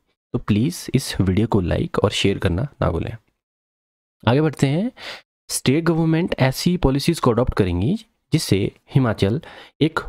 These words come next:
फेवरेट इन्वेस्टमेंट डेस्टिनेशन के रूप में उभर के आएगा और ये ऐसी पॉलिसीज लाएंगे जिसमें चीपर पावर प्रोवाइड की जाएगी और easier credit facilities to industries and startups को प्रोवाइड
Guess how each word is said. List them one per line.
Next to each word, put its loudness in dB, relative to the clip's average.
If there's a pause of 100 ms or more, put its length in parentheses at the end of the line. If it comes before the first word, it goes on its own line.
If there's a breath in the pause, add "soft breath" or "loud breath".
(200)
फेवरेट 0
इन्वेस्टमेंट 2
डेस्टिनेशन 0
के 2
रूप 0
में 4
उभर 0
के 0
आएगा 0 (560 loud breath)
और 0
ये 2 (100)
ऐसी 2
पॉलिसीज 2
लाएंगे 0
जिसमें 0
चीपर 4
पावर 2
प्रोवाइड 0
की 2
जाएगी 0
और 0 (120)
easier 2 (120)
credit 0
facilities 0
to 2 (160)
industries 2
and 0
startups 0
को 0
प्रोवाइड 0